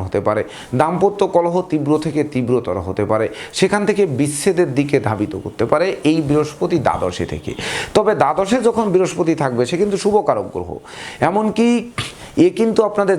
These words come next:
জ্বালিয়ে পুড়িয়ে বিশেষ করে নিখাত স্বর্ণের খাঁটি মানুষ রূপে তৈরি করবে, যা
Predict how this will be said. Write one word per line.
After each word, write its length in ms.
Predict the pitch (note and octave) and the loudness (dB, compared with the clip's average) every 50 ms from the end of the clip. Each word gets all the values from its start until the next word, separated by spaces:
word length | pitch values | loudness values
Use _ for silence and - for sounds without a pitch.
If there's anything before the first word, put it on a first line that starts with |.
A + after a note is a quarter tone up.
| B2 | 2
জ্বালিয়ে 360 | C3+ C#3 D3 D#3+ E3+ F3 F3+ F3 E3+ D#3 | 0 0 2 2 2 2 2 0 0 0
পুড়িয়ে 340 | D#3 D#3+ E3 E3+ F3 F#3 G3 G3+ F#3 D#3 | 0 0 2 2 2 2 2 2 -2 -4
বিশেষ 200 | D3 C#3+ E3 D3 - - | -8 -8 -8 -10 -4 0
করে 120 | D#3 D3+ C3+ B2 | 0 2 2 2
নিখাত 300 | B2+ B2 - D#3 C#3+ C#3+ - - | 0 -2 -2 -4 -4 -4 -4 -4
স্বর্ণের 320 | - A#2+ A#2 A2+ G#2+ F#2+ - - | -2 0 0 0 0 -2 -4 -4
খাঁটি 220 | - C3 B2+ C#3 A#2+ G2 | -4 -2 0 0 0 0
মানুষ 160 | F2 F2+ G#2 - - - - - - - - G#2+ | -2 -4 -8 -10 -14 -20 -20 -20 -16 -6 -2 -2
রূপে 180 | G#2+ F#2 G#2 G2 - | 2 2 2 2 2
তৈরি 180 | G2 F#2 F2+ - - | 0 0 0 0 0
করবে, 200 | G2+ G2 G2+ - - - - - - - B2 | 0 0 0 -2 -2 -4 -10 -8 -2 2 4
যা 80 | D3+ | 4